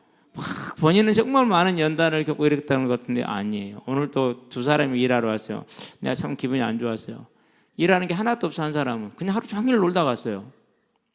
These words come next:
근데 그 인건비를 우리가 내야 돼요. 그래서 지금 얘기할 생각이에요. 아니, 진짜 와서 아무것도 안 했다니까. 그냥 제가 볼 때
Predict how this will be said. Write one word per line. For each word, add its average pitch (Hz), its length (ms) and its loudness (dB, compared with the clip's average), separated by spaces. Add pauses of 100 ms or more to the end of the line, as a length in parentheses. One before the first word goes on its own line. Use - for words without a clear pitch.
(1000)
근데 233 280 6
그 202 280 8
인건비를 175 440 2
우리가 143 220 2
내야 127 280 0
돼요. 107 160 -4
그래서 147 200 -6
지금 139 120 -4
얘기할 143 260 0
생각이에요. 117 500 -8 (1800)
아니, 175 720 0 (300)
진짜 240 320 4
와서 170 180 6
아무것도 220 580 8
안 90 100 -8
했다니까. 101 420 -18 (3750)
그냥 226 240 4
제가 180 280 8
볼 160 200 2
때 147 580 4